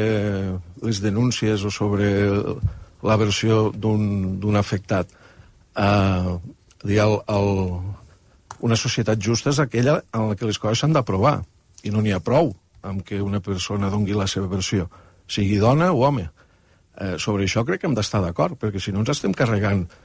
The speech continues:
un dels pilars bàsics d'una societat que intenta ser justa, que és que les coses s'han de, s'han d'aprovar. I després una altra consideració,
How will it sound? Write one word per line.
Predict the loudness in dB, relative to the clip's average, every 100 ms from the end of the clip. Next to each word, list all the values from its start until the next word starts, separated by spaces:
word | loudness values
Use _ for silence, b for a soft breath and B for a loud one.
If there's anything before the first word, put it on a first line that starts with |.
| b b
un | 0
dels | 2 0
pilars | 0 0 2 2
bàsics | 2 2 -4 -12 -6
d'una | -2 0 0
societat | 0 -2 0 0
que | 0
intenta | 0 2 0
ser | 0 -2
justa, | -2 -4 -4 -10 -12 -10
que | -10
és | -4
que | -2 -2 -4 -12
les | -10 -2
coses | 0 0
s'han | 2 2
de, | 2 2 -2 -4 B B B B
s'han | -4 0 2
d'aprovar. | 2 2 2 2 -2 B B B -6
I | 0
després | 0 0 2 2
una | 2 0
altra | -2
consideració, | -2 -2 -2 -2 -2 -2 -4